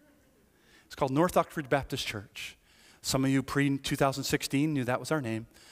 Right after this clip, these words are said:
I'm the bad guy that changed it. I know, I know. Same church, just different name, little sh-, little shorter. And, and I would come, right? And, and some of you really old school, you remember this fidgety weirdo kid that was sitting out there, like,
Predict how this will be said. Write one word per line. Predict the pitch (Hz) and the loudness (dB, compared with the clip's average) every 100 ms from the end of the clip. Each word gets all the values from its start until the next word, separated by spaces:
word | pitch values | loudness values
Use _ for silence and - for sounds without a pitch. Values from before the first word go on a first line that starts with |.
| - - - - - | -20 -20 -20 -16 -8
I'm | 117 | -4
the | 110 | 0
bad | 107 110 | 0 0
guy | 117 | -4
that | 120 | -6
changed | - 95 98 | -6 -8 -6
it. | 101 - | -6 -6
I | 113 | -6
know, | 101 95 92 117 | -6 -6 -10 -12
I | |
know. | 101 87 87 - _ - | -10 -10 -12 -18 _ 0
Same | 185 190 | 4 4
church, | 185 156 143 - | 4 4 4 0
just | - | 0
different | 190 180 | 0 2
name, | 117 117 117 - | 2 0 -4 -6
little | 147 | -6
sh-, | - - | -4 -2
little | 143 | 0
shorter. | 147 120 104 110 - - - - | 2 0 0 -4 -8 -20 -18 -2
And, | 196 190 | 0 2
and | 190 | 4
I | 269 | 4
would | 277 | 4
come, | 185 160 147 - | 2 2 0 0
right? | 160 185 196 | 4 4 4
And, | 180 | 2
and | 196 | 4
some | 185 262 | 4 6
of | 294 | 6
you | 262 170 | 6 6
really | 220 277 | 8 8
old | 160 151 | 6 4
school, | - 165 147 139 | 2 4 6 6
you | 190 254 | 4 4
remember | 170 294 247 147 - - - - - - | 6 4 4 0 -6 -20 -20 -20 -20 -10
this | 120 | -4
fidgety | - - 160 131 127 110 | -2 0 0 0 0 -4
weirdo | 101 110 123 120 110 | -4 2 4 4 2
kid | - 123 120 | 0 0 0
that | |
was | - | 0
sitting | - 147 120 | 2 2 2
out | 117 - | 0 2
there, | 117 117 113 | 4 4 4
like, | 104 | 2